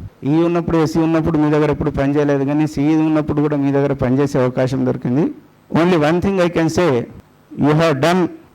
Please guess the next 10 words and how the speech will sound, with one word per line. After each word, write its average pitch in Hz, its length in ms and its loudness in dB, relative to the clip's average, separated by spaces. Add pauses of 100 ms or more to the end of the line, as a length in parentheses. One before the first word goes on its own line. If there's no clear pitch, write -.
(400)
service 151 420 2 (760)
more 180 260 2
than 196 160 2 (100)
many 196 300 0 (200)
officers 160 420 -2
in 147 120 -4
this 131 160 -6
department. 92 420 -8 (600)
Your 170 240 2
service 196 420 0